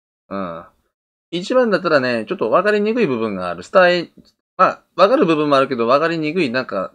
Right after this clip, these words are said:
伝えるところがちょっと苦手そうな感じ。あ、でも、言いたいことは分かったよ。言いたいことは。七と八押す理由っていうのは、五は行きたくないっていう理由は。うん。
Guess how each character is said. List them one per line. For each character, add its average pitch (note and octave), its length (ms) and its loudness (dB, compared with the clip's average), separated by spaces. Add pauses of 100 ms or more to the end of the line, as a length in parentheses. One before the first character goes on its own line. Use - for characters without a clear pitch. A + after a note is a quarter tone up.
(140)
伝 F3+ 200 4
え - 180 -6 (300)
る E3+ 140 -2
と E3 140 -4
こ G#3 100 4
ろ E3 100 0
が F#2+ 120 -8
ち - 80 -12
ょ A2 40 -2
っ - 40 -12
と F2+ 160 -8
苦 A2+ 340 -6
手 G#2 100 -8
そ F#2 180 -10
う F2+ 40 -8
な F2+ 80 -10
感 F2 200 -10
じ。 - 60 -18
あ、 C#3 100 2
で G3+ 80 2
も、 F#3+ 240 -2 (140)
言 G#3+ 120 -8
い - 20 -8
た B3+ 80 2
い A3 40 4
こ A#3+ 100 4
と B3+ 60 4
は F#3 80 6
分 A#2+ 100 6
か B2 80 2
っ - 60 -4
た F2+ 80 -10
よ。 F#2 100 -12 (320)
言 B2+ 80 -8
い - 20 -12
た B2+ 80 0
い G#2 60 -2
こ G2 80 -4
と G2 80 -4
は。 F2 140 -12 (520)
七 C#3 300 2
と F#2+ 340 -8
八 - 440 -12 (140)
押 G2+ 160 -12
す F#2+ 80 -14
理 F#2 180 -10
由 F2 100 -10
っ - 20 -14
て - 140 -16
い - 20 -10
う F2 40 -10
の E2+ 80 -12
は、 - 160 -14 (880)
五 B2 140 -4
は A#2+ 120 4
行 A2+ 80 -4
き - 60 -20
た G#2+ 120 -2
く F2+ 80 -12
な F2+ 140 -8
い - 20 -8
っ - 40 -14
て - 120 -16
い F2 60 -10
う - 20 -12
理 F2 120 -12
由 E2+ 120 -10
は。 E2+ 220 -12 (420)
う G2 80 -12
ん。 F#2+ 240 -8